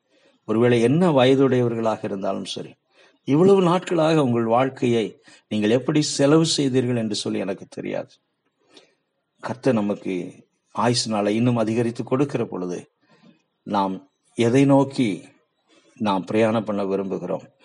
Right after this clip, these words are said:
நம்முடைய வாழ்க்கையை எதற்காக செலவு செய்ய விரும்புகிறோம்? இதை நான் சொல்லுகிற பொழுது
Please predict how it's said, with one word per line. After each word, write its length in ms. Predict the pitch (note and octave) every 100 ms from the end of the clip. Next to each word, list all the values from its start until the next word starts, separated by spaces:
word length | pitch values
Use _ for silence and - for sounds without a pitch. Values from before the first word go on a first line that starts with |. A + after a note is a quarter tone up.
| - _
நம்முடைய 400 | G#2+ A#2 B2+ B2+
வாழ்க்கையை 600 | B2+ D#3 D#3+ - C3+ A#2
எதற்காக 560 | A2+ B2+ B2+ A#2+ A2+
செலவு 380 | A2+ - G2+ G#2
செய்ய 240 | G#2 G#2 G2+
விரும்புகிறோம்? 520 | F#2+ F2 F#2 - - _ _ _ _ _ _
இதை 160 | A2 A2+
நான் 160 | G#2
சொல்லுகிற 440 | G#2+ D#3 E3+ D#3+ C3+
பொழுது 360 | A#2+ A2+ A2